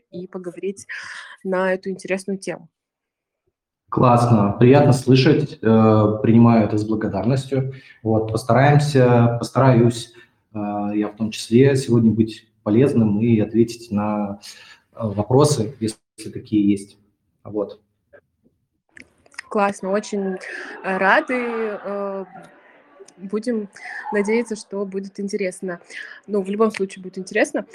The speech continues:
Speaker 1: А, так, давайте начнём вообще в целом с того, что вы расскажете, что у вас за агентство,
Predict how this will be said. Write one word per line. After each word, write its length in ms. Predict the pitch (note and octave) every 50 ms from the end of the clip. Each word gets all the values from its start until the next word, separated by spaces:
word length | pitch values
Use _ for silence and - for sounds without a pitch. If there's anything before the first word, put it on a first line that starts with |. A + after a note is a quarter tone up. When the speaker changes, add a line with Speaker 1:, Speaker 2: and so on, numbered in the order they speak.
| - - - - _
Speaker 1:
А, 400 | - G#3 G#3 G#3 G#3 G#3 G#3 F#3+ - _ _ _
так, 180 | - G3+ F#3+ - -
давайте 400 | G3+ G3 G3 A#3 D#4+ - - D#4
начнём 380 | C4 A3+ - - B3+ D4+ D#4+
вообще 200 | C#4+ A#3 - -
в 60 | A3 -
целом 380 | - A3+ A#3 A#3+ B3 A#3+ A3+
с 140 | A3 - -
того, 340 | _ - G3+ F#3+ G#3 A3+ C4
что 200 | C#4 - - G3+ -
вы 80 | A3+
расскажете, 560 | A3+ G#3 - - G#3 G#3 G#3+ G#3 G#3 - -
что 200 | - - - A3
у 80 | A3 A3
вас 180 | G3+ G3 G3 F#3
за 100 | F#3+ F#3
агентство, 1080 | F#3 F3+ F3+ G3 C4 F#4 - - - - G#3+ G3 G3 F#3+ F#3+ F#3 F#3 F3+ F3 D#3+ D3